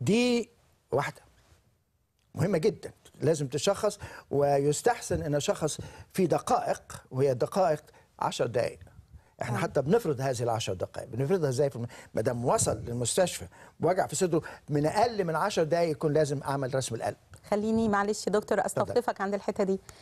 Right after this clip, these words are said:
Speaker 2: أم، عشر دقائق من وصوله المستشفى،
Speaker 1: مستشفى، آه.
Speaker 2: عشر دقائق من شعوره بالألم.
Speaker 1: لا، انا بتكلم ان شعوره بالألم ما جالناش اعمل له ايه، انا ما، انا
Speaker 2: يعني.
Speaker 1: لا احدد هذا المعنى.
Speaker 2: لا، انا ده لو انا بقول في حتة
Speaker 1: آه.
Speaker 2: جزئية دورك يا مريض.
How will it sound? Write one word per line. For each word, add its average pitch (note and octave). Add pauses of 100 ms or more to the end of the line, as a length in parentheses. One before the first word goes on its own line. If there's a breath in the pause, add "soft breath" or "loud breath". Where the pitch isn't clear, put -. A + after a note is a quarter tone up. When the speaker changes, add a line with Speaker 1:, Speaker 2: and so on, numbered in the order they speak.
(600 loud breath)
Speaker 2:
أم، F#3 (100)
عشر A3
دقائق C4
من A#3+
وصوله C4
المستشفى، B3+
Speaker 1:
مستشفى، - (120)
آه. - (140)
Speaker 2:
عشر G#3+
دقائق A#3
من G#3+
شعوره C4
بالألم. C4+ (440 loud breath)
Speaker 1:
لا، -
انا C#3
بتكلم E3
ان E3+
شعوره E3+
بالألم D#3+
ما C#3+
جالناش D#3
اعمل C#3+
له D#3
ايه، F3
انا D3+
ما، D3 (260 loud breath)
انا E3+
Speaker 2:
يعني. F3+
Speaker 1:
لا F#3+
احدد D3+
هذا D#3
المعنى. C#3
Speaker 2:
لا، A3
انا G3+
ده A#3+
لو G#3+
انا A#3+
بقول A3+
في A3
حتة C4+
Speaker 1:
آه. B3
Speaker 2:
جزئية C4
دورك C4+
يا B3+
مريض. B3+